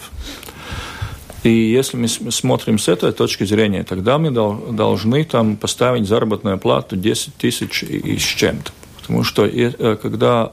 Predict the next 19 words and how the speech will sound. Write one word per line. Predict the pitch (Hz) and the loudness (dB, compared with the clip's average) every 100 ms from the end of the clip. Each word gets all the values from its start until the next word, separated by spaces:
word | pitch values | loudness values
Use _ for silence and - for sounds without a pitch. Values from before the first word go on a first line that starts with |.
| - | -2
а, | 113 107 107 110 107 107 | 2 2 2 2 2 0
мы, | 107 113 120 117 107 | 0 0 2 0 0
а, | 113 107 104 107 104 - - | -2 0 2 0 -2 -6 -8
производим | - 110 110 120 110 | 0 0 2 2 2
отбор, | 104 104 117 117 101 - | 0 0 2 2 0 -4
а, | 117 101 104 98 95 95 98 | -2 0 0 -2 -2 -4 -4
на | 101 104 | 0 2
высшие | 107 113 - 101 | 2 2 0 0
посты, | 113 - - 143 147 - - - | 0 -4 0 0 0 -4 -18 -8
чин-, | - 113 | -2 0
э, | 110 107 107 107 - | 0 0 -2 -4 -8
то | - | -6
есть | - - - - | -4 -6 -6 -6
в | - 147 123 | -6 -4 0
госуправлениях, | 110 113 - 110 113 175 196 - - - | 2 2 0 0 4 2 2 -2 -6 -8
то | - | -8
есть | - | -4
чиновников, | - 123 190 190 170 - - - - - - - | 0 2 4 2 -2 -6 -6 -8 -6 -6 -8 -8
когда | - 117 127 | 0 2 2